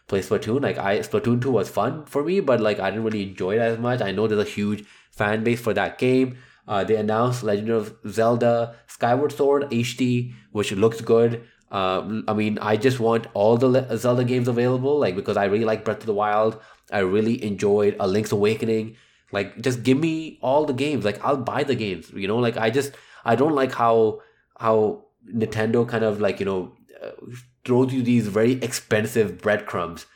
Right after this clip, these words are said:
when it comes to these, their games. They know that we love Mario. They know that we love Zelda, but it's like, "No, no, no, here, here's a breadcrumb, but you gotta pay, like, a lot of money for it." And it's like, okay, like, dude, come on. Like, a-, at this point, just give me all the breadcrumbs. Fine, like,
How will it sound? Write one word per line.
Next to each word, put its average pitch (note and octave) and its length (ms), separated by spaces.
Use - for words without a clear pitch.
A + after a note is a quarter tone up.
when G#2 140
it G#2 100
comes G2 280
to G2 340
these, G2 280
their G2 240
games. F2+ 380
They A2 180
know C3+ 280
that B2+ 140
we A#2 100
love G#2+ 200
Mario. G2 360
They G#2 100
know A2+ 260
that B2 160
we G#2+ 120
love G2+ 200
Zelda, G2 360
but F2+ 160
it's - 180
like, F#2+ 220
"No, G2+ 180
no, F#2 140
no, F2 60
here, F#2 460
here's A#2 180
a C3+ 40
breadcrumb, A#2+ 480
but A2 120
you G#2 80
gotta A#2 120
pay, A2 220
like, F#2+ 140
a G2 40
lot F#2+ 140
of F#2+ 80
money F2+ 180
for E2+ 220
it." D#2 140
And G2 100
it's G#2 140
like, B2 280
okay, B2+ 380
like, B2 260
dude, B2+ 180
come C3+ 160
on. F2+ 200
Like, F#2+ 240
a-, G2+ 160
at A2 140
this C3+ 120
point, C#3 200
just A2 160
give A2+ 160
me C#3 120
all A#2 220
the C3+ 60
breadcrumbs. G#2 520
Fine, A#2+ 280
like, G2 200